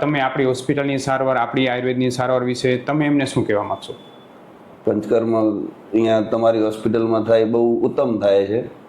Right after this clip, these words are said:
Speaker 2: અને એક વખત પંચકર્મ કરાવીને શરીરને શુદ્ધ કરાવવું જ જોઈએ.
Speaker 1: બરાબર.
Speaker 2: તો રાહત મળી જાય સો ટકા એમ.
Speaker 1: બરાબર. અને તમારી તો એટલી બધી સારી હિસ્ટ્રી છે કે તમે at least આ પંપને આ બધું છોડી શક્યા આરામથી
Speaker 2: હા,
Speaker 1: એમ.
Speaker 2: હા,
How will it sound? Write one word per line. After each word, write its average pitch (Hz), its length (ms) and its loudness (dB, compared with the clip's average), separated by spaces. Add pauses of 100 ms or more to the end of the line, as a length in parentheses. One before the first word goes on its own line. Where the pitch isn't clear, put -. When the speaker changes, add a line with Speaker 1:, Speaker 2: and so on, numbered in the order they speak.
(340)
Speaker 2:
અને 104 400 2
એક 120 220 0
વખત 120 340 0
પંચકર્મ 120 560 0
કરાવીને 120 520 2
શરીરને 113 420 2
શુદ્ધ 107 320 -2
કરાવવું 117 400 2
જ 98 40 -6
જોઈએ. 101 340 0 (540)
Speaker 1:
બરાબર. 104 300 2
Speaker 2:
તો 101 240 -2 (200)
રાહત 107 300 2
મળી 113 240 2
જાય 95 160 -2
સો 95 200 0
ટકા 90 260 0
એમ. 87 120 2 (420)
Speaker 1:
બરાબર. 98 340 0 (380)
અને 117 720 -2
તમારી 135 300 -2
તો 139 180 -2
એટલી 143 240 0
બધી 139 260 -2
સારી 135 260 -4
હિસ્ટ્રી 139 280 -2
છે 135 140 -2
કે 131 140 -2
તમે 123 600 0
at 123 180 -2
least 127 200 -2
આ 123 40 0
પંપને 127 500 0
આ 123 40 0
બધું 123 260 0
છોડી 139 280 -2
શક્યા 110 300 -4
આરામથી 110 320 -2
Speaker 2:
હા, 92 120 4
Speaker 1:
એમ. 98 100 -6
Speaker 2:
હા, 87 280 -2